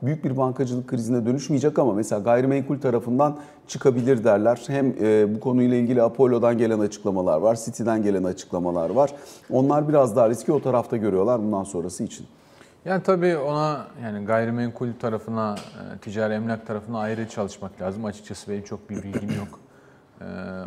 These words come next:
Speaker 2: oturup araştırmak gerekiyor. Çünkü yani kriz buradan çıkabilir. Çok tabii, e, sert bir ifade. O yüzden yani bir görüş belirtmeyeyim, bilmiyorum. E, First Republic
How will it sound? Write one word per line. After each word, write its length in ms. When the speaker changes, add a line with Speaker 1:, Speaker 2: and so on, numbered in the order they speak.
Speaker 2:
oturup 360
araştırmak 580
gerekiyor. 460
Çünkü 540
yani 240
kriz 420
buradan 300
çıkabilir. 460
Çok 260
tabii, 280
e, 380
sert 380
bir 60
ifade. 360
O 100
yüzden 300
yani 180
bir 60
görüş 340
belirtmeyeyim, 400
bilmiyorum. 400
E, 580
First 300
Republic 380